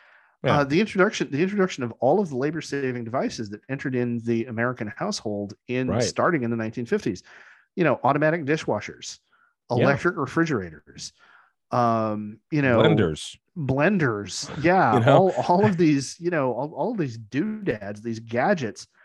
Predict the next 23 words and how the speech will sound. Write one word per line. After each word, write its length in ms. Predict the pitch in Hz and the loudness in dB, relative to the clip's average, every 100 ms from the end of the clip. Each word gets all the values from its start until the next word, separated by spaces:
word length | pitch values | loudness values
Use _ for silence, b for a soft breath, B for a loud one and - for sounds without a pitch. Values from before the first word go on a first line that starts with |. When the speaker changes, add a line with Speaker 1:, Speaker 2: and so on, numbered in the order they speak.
| - | -4
Speaker 1:
Right. 440 | 110 143 165 - | 0 2 2 0
Speaker 2:
Um, 560 | 139 135 127 120 113 113 - | 0 2 2 0 -4 -12 -16
that, 400 | 160 127 131 120 127 113 | -10 -2 -2 -2 -8 0
that, 280 | 127 117 - _ _ _ | 2 2 -2 _ _ _
you 140 | 143 | -2
know, 440 | 139 107 110 131 - _ - | 0 0 -2 -4 -8 _ -6
uh, 260 | 110 107 104 | -4 -4 -4
if 120 | 113 | -4
we 80 | 135 | -2
wanna 200 | 123 117 | -2 -2
get 200 | 113 110 | -4 -4
back 280 | 110 147 - | -2 -2 -4
to 100 | 123 | -4
the 140 | 117 | -2
idea 340 | 107 107 107 104 | -2 -2 -2 -2
of, 480 | 107 107 98 - - | -2 -2 -4 -10 -10
you 80 | 123 | -6
know, 120 | 104 | -4
making, 500 | 107 110 107 101 98 | -6 -6 -10 -12 -14
making 380 | 110 107 98 95 | -14 -12 -14 -16
human 320 | 90 156 233 | -4 -2 0
labor 380 | 131 107 95 95 | -2 -4 -6 -8
obsolete, 600 | 90 101 113 104 98 - | -10 -10 -8 -6 -6 -8